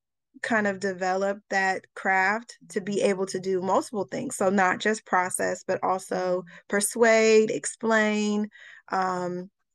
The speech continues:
share. So it's just a very powerful tool for me to communicate.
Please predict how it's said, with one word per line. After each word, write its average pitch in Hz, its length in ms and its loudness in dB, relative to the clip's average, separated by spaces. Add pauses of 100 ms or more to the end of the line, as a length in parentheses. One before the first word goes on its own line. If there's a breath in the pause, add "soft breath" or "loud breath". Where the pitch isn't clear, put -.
(120)
share. 220 680 4
So 190 420 -2
it's 214 200 -2
just 262 200 -4
a 220 80 0
very 190 320 -2
powerful 190 520 -4
tool 185 480 -6 (680 loud breath)
for 220 160 4
me 214 540 4 (100)
to 202 300 -2
communicate. 196 920 -2